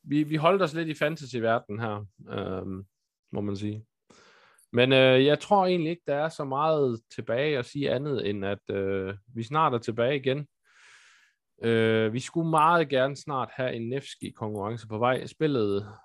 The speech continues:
ligger deroppe og venter på at, at blive pakket i en kasse og sendt ud til en heldig vinder. Men den konkurrence, den kommer, når anmeldelsen er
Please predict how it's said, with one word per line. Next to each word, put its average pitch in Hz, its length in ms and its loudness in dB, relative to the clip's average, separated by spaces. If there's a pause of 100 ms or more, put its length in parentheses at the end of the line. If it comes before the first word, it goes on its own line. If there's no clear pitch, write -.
(140)
ligger 127 360 -4 (1500)
deroppe 160 560 0
og 120 260 -2
venter 143 280 0
på 107 500 -2
at, 104 80 -10 (720)
at 120 80 0
blive 120 180 0
pakket 123 300 0
i 139 40 0
en 139 100 -4
kasse 135 320 -4
og 107 60 -8
sendt 123 200 -6
ud 139 120 -2
til 127 120 -6
en 113 80 -4
heldig 131 320 -2
vinder. 131 240 0
Men 113 160 -4
den 139 120 0
konkurrence, 143 500 -2
den 139 140 -4
kommer, 147 280 -4
når 104 260 -6
anmeldelsen 101 680 -6
er 98 260 -6